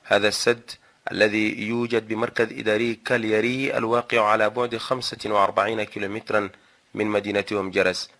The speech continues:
زاره هذا الأحد فخامة رئيس الجمهورية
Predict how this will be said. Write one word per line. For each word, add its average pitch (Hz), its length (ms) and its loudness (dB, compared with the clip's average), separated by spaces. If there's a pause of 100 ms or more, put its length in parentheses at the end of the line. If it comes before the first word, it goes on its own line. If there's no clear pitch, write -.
(160)
زاره 127 600 4
هذا 139 300 0
الأحد 123 400 -2
فخامة 107 460 0
رئيس 110 340 2
الجمهورية 117 640 -2